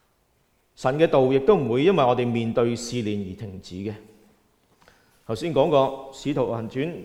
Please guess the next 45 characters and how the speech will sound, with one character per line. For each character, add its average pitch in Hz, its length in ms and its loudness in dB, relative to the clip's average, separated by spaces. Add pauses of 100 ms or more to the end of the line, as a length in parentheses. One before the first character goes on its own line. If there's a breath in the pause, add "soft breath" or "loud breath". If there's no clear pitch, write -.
(120)
最 147 200 -2
後 160 80 4
尾 170 160 2
嘅 143 100 4
時 113 160 0
候 117 80 -2
係 113 60 -4
講 120 160 -2
緊 139 200 0
一 143 40 -4
個 139 80 -2
Titanic， 120 640 -6
啊， 127 160 -4 (580 soft breath)
講 147 160 -2
緊 156 200 0
一 - 20 -8
個 143 80 4
東 139 400 2
方 156 200 4
之 151 180 -6
星， 147 280 -4 (640 soft breath)
船 156 260 0
就 185 140 6
快 202 140 10
要 190 100 10
沉 131 240 0
啦， 147 180 2
喺 202 80 2
風 277 240 6
暴 151 160 6
裏 143 100 4
邊， 120 220 0 (1400)
但 127 160 0
係 123 80 0
最 143 180 2
後 165 100 2
尾， 160 280 0 (1400 soft breath)
保 127 140 2
羅 117 200 4
靠 123 220 2
住 120 160 -2
神 98 220 -10
嘅 110 60 -4
緣 101 220 -6
故， 107 300 -10